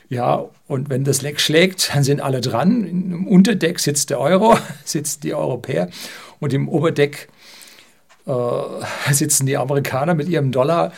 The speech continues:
Und ob der Schweizer Franken nun ein Rettungsboot hat, hm, ja, man darf da seine Zweifel haben. Ich halte, und jetzt kommt eine, eine unerwartete Aussage,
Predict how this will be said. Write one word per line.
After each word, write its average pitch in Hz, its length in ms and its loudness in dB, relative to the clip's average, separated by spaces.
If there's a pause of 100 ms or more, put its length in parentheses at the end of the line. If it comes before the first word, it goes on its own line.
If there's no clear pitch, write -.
(120)
Und 139 140 -2
ob 135 140 -4
der 143 120 2
Schweizer 139 360 -2
Franken 135 380 -4
nun 131 160 -2
ein - 20 -2
Rettungsboot 139 560 0
hat, 143 320 0 (240)
hm, 160 380 -2 (100)
ja, 120 380 -4 (160)
man 131 160 -4
darf 117 240 -6
da 135 100 0
seine 117 200 -4
Zweifel 104 440 -4
haben. - 300 -12 (1500)
Ich 185 260 2
halte, 160 400 0
und 165 120 -2
jetzt 156 200 0
kommt 147 300 -2
eine, 117 300 -6 (1200)
eine 175 120 -10
unerwartete 123 760 2
Aussage, 165 600 -4